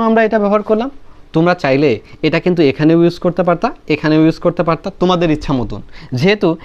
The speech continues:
এই এ বলতে অ্যাজুমিং মানে আনুমানিক বোঝায়, আনুমানিক গড়টাকে বোঝায়। তবে আমরা একটু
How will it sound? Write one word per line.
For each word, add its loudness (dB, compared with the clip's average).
এই 6
এ 4
বলতে 2
অ্যাজুমিং 2
মানে 0
আনুমানিক 0
বোঝায়, -2
আনুমানিক 2
গড়টাকে -2
বোঝায়। -8
তবে -2
আমরা 2
একটু 0